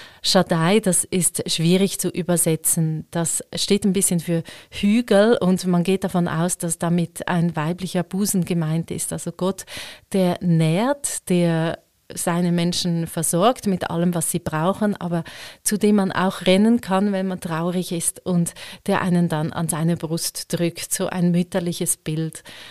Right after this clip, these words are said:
Dieser Elternvergleich ist interessant, weil es auch zeigt,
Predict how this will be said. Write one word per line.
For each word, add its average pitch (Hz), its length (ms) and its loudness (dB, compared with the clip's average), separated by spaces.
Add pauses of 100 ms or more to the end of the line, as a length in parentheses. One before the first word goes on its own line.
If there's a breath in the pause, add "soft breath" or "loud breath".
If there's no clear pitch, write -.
(500 loud breath)
Dieser 185 300 4
Elternvergleich 202 880 4
ist 196 160 0
interessant, 180 560 0
weil 180 160 2
es 180 100 -4
auch 175 240 -2
zeigt, 170 400 -2